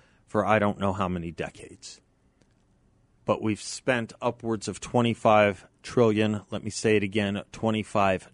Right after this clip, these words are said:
trillion dollars in the war on poverty. And we have recycled the same mistakes and errors again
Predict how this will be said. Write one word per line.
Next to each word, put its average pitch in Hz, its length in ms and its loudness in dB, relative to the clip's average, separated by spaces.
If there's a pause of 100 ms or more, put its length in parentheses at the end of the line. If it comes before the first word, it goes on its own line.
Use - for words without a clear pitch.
trillion 113 460 2
dollars 95 640 0 (1500)
in 101 80 -4
the 98 60 2
war 95 240 2
on 85 120 -4
poverty. 90 580 -2 (960)
And 104 160 0
we 98 140 2
have 90 100 -2
recycled 98 640 -2
the 92 100 -6
same 98 600 -2
mistakes - 880 -8
and 98 220 -6
errors 82 640 -6
again 90 520 -8